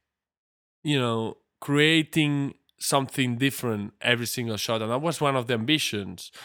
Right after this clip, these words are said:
so that the movie keeps flowing, keeps, keeps the audience interested and, and also challenges us, you know. It was d-, very difficult to go to the set every day and think, you know,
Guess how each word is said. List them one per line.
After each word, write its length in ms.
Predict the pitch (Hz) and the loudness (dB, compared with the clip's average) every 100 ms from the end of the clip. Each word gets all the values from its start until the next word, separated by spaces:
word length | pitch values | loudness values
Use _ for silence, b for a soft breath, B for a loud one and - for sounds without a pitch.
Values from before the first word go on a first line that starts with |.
| B B - | B B -6
so 420 | 120 117 113 - _ _ _ | 0 0 0 -4 _ _ _
that 300 | - 113 113 | -6 -4 -2
the 160 | 117 110 | -4 -4
movie 560 | 131 139 139 131 120 - _ - | -2 0 2 0 -2 -6 _ -10
keeps 260 | 139 - | -8 -6
flowing, 600 | - - 123 123 98 95 - | -6 2 2 2 0 -6 -6
keeps, 420 | 123 113 - - _ - | -8 -4 -6 -6 _ -10
keeps 360 | 117 - - - | -10 -8 -14 -8
the 180 | 110 107 | -4 -2
audience 380 | 113 120 104 | -2 -2 -2
interested 580 | 127 131 - - 104 90 | -2 -4 -6 -6 -6 -4
and, 300 | 101 98 98 - B B B | -6 -6 -8 -12 B B B
and 680 | - 107 107 104 101 101 98 - _ _ _ _ _ _ _ _ _ - | -4 -4 -2 -4 -4 -6 -8 -16 _ _ _ _ _ _ _ _ _ -6
also 280 | 123 - | -4 -2
challenges 580 | 113 - 127 139 110 92 | -4 -2 -2 -2 -4 -4
us, 300 | 90 80 - | -4 -8 -10
you 80 | 98 | -10
know. 340 | 95 98 101 107 B B B | -8 -6 -6 -8 B B B
It 80 | 113 | -4
was 220 | 113 113 | -2 -2
d-, 200 | - - | -4 -6
very 220 | 104 143 151 | 0 2 2
difficult 640 | 147 135 117 120 113 107 - - _ _ _ | 0 -2 -4 -4 -2 -4 -8 -20 _ _ _
to 100 | - | -10
go 220 | 107 117 113 | -2 0 0
to 160 | - | -2
the 100 | 104 | -4
set 300 | 92 156 151 | -2 0 0
every 180 | 117 104 | 0 -2
day 280 | 101 98 98 | -2 -2 -2
and 240 | 92 98 | -6 -8
think, 640 | 98 - - - 127 117 - | -10 -14 -14 -8 -6 -6 -8
you 140 | - 117 | -10 -8
know, 180 | 98 | -8